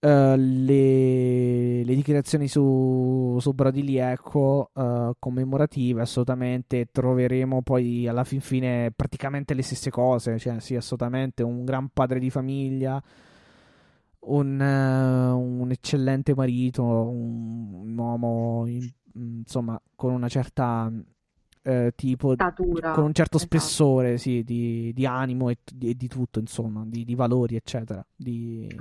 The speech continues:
Speaker 1: di comportamento, sì.
Speaker 2: E, e l-, niente, Darby dice sostanzialmente lui voleva che tutti fossero, e, e diceva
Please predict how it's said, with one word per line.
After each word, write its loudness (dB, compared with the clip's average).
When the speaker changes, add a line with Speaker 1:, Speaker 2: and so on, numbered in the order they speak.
Speaker 1:
di -18
comportamento, -6
sì. -8
Speaker 2:
E, 0
e -4
l-, -6
niente, -8
Darby -2
dice -12
sostanzialmente -12
lui -4
voleva -4
che -8
tutti -16
fossero, -12
e, -14
e -4
diceva -8